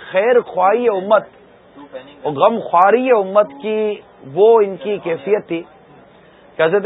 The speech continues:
سیدنا عبداللہ بن بریدہ رضی اللہ تعالی، رحمت اللہ تعالی علیہ سے مروی ہے کہ حضرت سیدنا سلمان فارسی رضی اللہ تعالی عنہ اپنے ہاتھ سے روزی کماتے، ٹوکریاں بناتے تھے، یہ ٹوکریاں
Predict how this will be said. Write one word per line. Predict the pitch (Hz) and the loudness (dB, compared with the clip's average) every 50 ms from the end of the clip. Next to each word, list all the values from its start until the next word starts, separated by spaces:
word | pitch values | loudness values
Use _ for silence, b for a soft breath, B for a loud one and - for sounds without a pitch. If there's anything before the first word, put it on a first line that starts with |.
| 214 196 - | 0 -2 -2
سیدنا | 202 190 196 196 180 180 202 202 202 202 202 202 196 - - _ _ _ _ _ - | -2 -2 -2 -2 -4 -4 -2 0 2 4 4 4 2 0 -6 _ _ _ _ _ -2
عبداللہ | 156 165 160 143 190 208 208 220 | -2 -2 -2 -2 -2 -2 0 2
بن | 214 202 190 214 208 202 190 | 0 2 0 -2 -4 -4 -4
بریدہ | 170 165 170 180 185 185 170 208 202 170 139 - - - - | -2 0 2 2 2 2 2 2 2 2 0 -4 -14 -12 -6
رضی | 131 170 185 180 196 190 | -4 -4 -2 -2 -4 -4
اللہ | 185 180 185 185 180 | -2 0 0 0 2
تعالی، | 165 170 175 180 175 165 147 135 131 | 0 0 0 0 0 -2 -2 -4 -4
رحمت | 151 - - - 208 202 - | -4 -4 -4 -6 -8 -6 -4
اللہ | 214 208 214 190 | -2 0 0 0
تعالی | 151 180 180 180 | 0 0 0 0
علیہ | 180 185 185 165 - _ _ | 0 0 -2 -4 -6 _ _
سے | - 175 | -12 -6
مروی | 160 160 156 165 185 202 180 165 | -4 -4 -4 -4 -4 -4 -4 -4
ہے | 170 - - b b b b b b b b b b b _ - | -6 -8 -14 b b b b b b b b b b b _ -2
کہ | 165 | 0
حضرت | 165 180 214 208 226 214 - | 2 2 2 2 0 0 2
سیدنا | 214 214 214 233 220 - - | 0 0 2 0 -2 0 0
سلمان | 190 180 180 185 196 208 214 226 233 214 | 0 0 0 0 0 2 2 2 2 0
فارسی | - - 185 185 202 202 190 - 254 247 233 | 0 2 4 4 4 2 0 -2 2 4 4
رضی | 220 208 196 208 208 | 4 2 2 0 2
اللہ | 202 208 202 196 196 | 4 4 2 2 2
تعالی | 202 196 190 | 0 2 2
عنہ | 190 180 185 185 190 202 214 214 208 - _ _ _ _ _ _ _ _ _ _ _ _ _ _ - | 2 2 2 0 0 0 0 0 0 -4 _ _ _ _ _ _ _ _ _ _ _ _ _ _ -2
اپنے | - 180 - - 220 214 233 208 | -2 -2 -2 -4 -8 -6 -6 -6
ہاتھ | 170 123 127 143 165 202 214 214 - | -6 -2 0 2 4 4 2 2 0
سے | - | 0
روزی | 220 180 175 175 165 175 180 | 0 0 -2 -4 -4 -6 -6
کماتے، | 151 151 143 143 139 127 - 120 107 - _ _ _ _ _ _ _ _ _ _ _ _ _ _ _ _ _ _ _ _ _ _ | -6 -6 -6 -6 -6 -8 -8 -10 -14 -14 _ _ _ _ _ _ _ _ _ _ _ _ _ _ _ _ _ _ _ _ _ _
ٹوکریاں | - 214 220 214 - 226 233 226 | 2 2 2 2 2 2 2 4
بناتے | 208 180 175 175 175 170 147 170 | 4 2 2 0 -2 -2 -2 -2
تھے، | 160 127 143 | -4 -2 -4
یہ | 143 139 | -6 -6
ٹوکریاں | 131 - 160 156 - 170 151 139 117 | -4 -4 -6 -6 -6 -8 -10 -10 -10